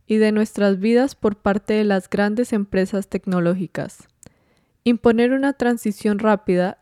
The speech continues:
de los combustibles fósiles y la energía nuclear a las energías renovables limpias. Promover la seguridad genuina para todas las personas, todos los derechos.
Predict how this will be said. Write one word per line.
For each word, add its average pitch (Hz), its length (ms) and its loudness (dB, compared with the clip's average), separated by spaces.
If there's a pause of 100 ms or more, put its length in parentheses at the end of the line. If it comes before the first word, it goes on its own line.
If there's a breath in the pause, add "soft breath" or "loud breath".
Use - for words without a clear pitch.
de 202 100 0
los 208 180 -2
combustibles 208 800 -2
fósiles 208 680 0
y 226 100 0
la 208 160 2
energía 202 460 -2
nuclear 202 640 0 (100)
a 220 100 4
las 208 240 0
energías 208 600 -2
renovables 196 760 0
limpias. 185 680 -4 (760 soft breath)
Promover 226 500 4
la 269 140 4
seguridad 214 500 2
genuina 208 680 0 (340 soft breath)
para 208 240 4
todas 226 360 4
las 233 180 -2
personas, 180 760 -4 (340)
todos 247 320 6
los 220 180 2
derechos. 175 680 -2